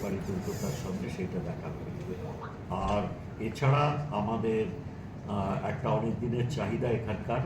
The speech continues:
মাননীয় মুখ্যমন্ত্রী সম্মতি দিয়েছিলেন, আম,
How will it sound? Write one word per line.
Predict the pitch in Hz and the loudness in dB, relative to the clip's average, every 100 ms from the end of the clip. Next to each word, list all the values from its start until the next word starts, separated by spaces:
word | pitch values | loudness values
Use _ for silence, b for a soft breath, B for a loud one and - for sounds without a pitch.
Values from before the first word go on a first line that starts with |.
| 98 | 2
মাননীয় | 98 98 101 107 | 0 0 0 0
মুখ্যমন্ত্রী | 90 - 113 101 98 - 110 | -2 -2 -2 -2 -2 -2 -2
সম্মতি | 95 92 87 101 95 90 | -2 -2 0 -2 -2 -2
দিয়েছিলেন, | 98 101 - 120 101 - - - - - - 95 | -2 -2 2 2 2 -2 -6 -8 -8 -8 -8 -2
আম, | 92 90 92 | 2 4 4